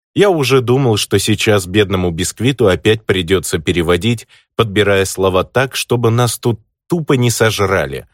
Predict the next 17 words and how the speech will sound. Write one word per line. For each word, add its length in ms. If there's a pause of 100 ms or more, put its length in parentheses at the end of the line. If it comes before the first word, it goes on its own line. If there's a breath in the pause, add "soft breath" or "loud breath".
(320)
но 200
услышал, 560
пусть 340
и 80
не 100
очень 380
чистую 640
из-за 380
рыка, 380 (260 loud breath)
но 100
вполне 440
понятную 800
речь 320
на 240
общем. 460
Особых 420
политесов 640